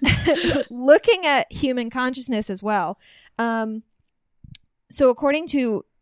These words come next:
Speaker 1: just about every scientist on Earth, consciousness is produced by brain, yeah, either brain activity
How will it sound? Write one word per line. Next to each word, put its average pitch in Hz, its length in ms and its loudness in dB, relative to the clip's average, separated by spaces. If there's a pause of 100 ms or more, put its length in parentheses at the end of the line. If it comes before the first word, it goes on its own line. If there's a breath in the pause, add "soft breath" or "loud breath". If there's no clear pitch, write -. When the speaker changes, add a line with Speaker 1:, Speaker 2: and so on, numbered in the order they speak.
(360)
Speaker 1:
just 254 240 2
about 240 180 0
every 220 200 0
scientist 208 480 -4
on 196 140 -6
Earth, 233 300 -2
consciousness 240 680 -6
is 214 100 -6
produced 202 600 -4 (460 loud breath)
by 226 300 4
brain, 254 540 4
yeah, 233 200 2
either 233 260 2
brain 269 300 0
activity 294 640 -2